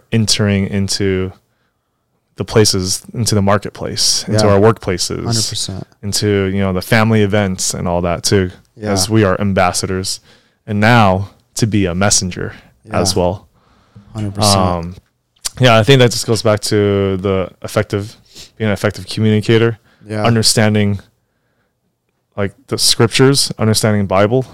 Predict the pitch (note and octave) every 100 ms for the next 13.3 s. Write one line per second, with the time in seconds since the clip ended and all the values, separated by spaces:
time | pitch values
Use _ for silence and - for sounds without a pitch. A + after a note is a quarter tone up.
0 | - - A2 A#2+ - _ _ - - -
1 | _ _ _ _ _ - G#2+ G#2 G#2+ G2
2 | G2+ G2+ A2 A#2+ G2+ - G#2 G2+ F#2+ F#2+
3 | G2 G2+ - G2 G2+ A2 G#2 - A2+ A2
4 | F#2+ - _ _ G#2 G2 G2+ G#2 G2 G2+
5 | G#2 F#2 - G2 F#2+ F#2 - - B2+ B2+
6 | B2+ A#2+ A#2 - - - A2 G2 - G2+
7 | F#2+ - - - - - - _ - G#2+
8 | G2+ G2 F2+ _ _ _ _ _ - G2
9 | G2+ F#2 F#2 F2+ E2 F2+ - _ _ _
10 | - G#2 G2 F2+ - _ _ _ _ -
11 | - G2 E2+ F2+ - - - - F#2 F2+
12 | - G2+ - A#2 A2 A2+ G#2 G#2 A2 A2
13 | G#2+ G#2 G#2